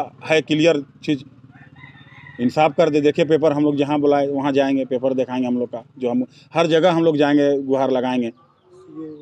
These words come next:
सीओ के पास भी लिख के दिए, सीओ बुलाता है, उन लोग के पास नहीं जाता है वो लोग। सब देखिए,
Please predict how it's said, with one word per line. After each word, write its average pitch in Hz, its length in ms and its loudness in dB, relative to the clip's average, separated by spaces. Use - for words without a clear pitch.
सीओ 156 380 4
के 131 120 -6
पास 147 140 2
भी 143 120 2
लिख 147 180 0
के 151 100 -2
दिए, 139 320 0
सीओ 156 200 4
बुलाता 147 360 2
है, 143 60 2
उन 139 60 2
लोग 143 100 0
के 139 60 -2
पास 127 200 -4
नहीं 135 140 0
जाता 123 260 -2
है 120 120 -6
वो - 540 -18
लोग। 123 200 -2
सब 190 180 2
देखिए, 156 460 -2